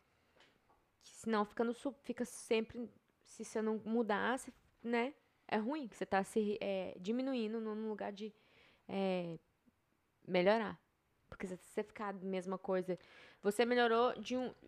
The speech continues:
vo-, ho-, hoje eu já melhorei do que eu já, do que eu era.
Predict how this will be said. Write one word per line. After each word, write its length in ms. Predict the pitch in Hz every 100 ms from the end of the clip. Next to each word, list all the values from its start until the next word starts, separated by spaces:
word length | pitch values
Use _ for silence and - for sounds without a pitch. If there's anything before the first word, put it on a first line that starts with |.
| -
vo-, 220 | 202 - _ -
ho-, 400 | 196 196 208 - -
hoje 340 | 202 196 208
eu 80 | 247
já 160 | 240 220
melhorei 480 | 214 208 196 220 226
do 120 | 226
que 160 | - 226
eu 80 |
já, 260 | 233 226 - - - -
do 100 | 196
que 140 | 202
eu 100 | 240
era. 380 | 320 233 180 170